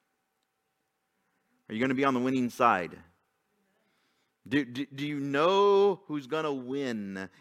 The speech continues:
even before it starts?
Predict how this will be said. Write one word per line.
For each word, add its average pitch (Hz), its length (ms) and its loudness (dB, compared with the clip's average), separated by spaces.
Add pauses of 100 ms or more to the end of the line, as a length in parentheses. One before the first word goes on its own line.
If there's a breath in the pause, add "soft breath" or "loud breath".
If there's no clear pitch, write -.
(140)
even 135 360 -4
before 127 720 -2
it 104 120 -12
starts? - 1000 -8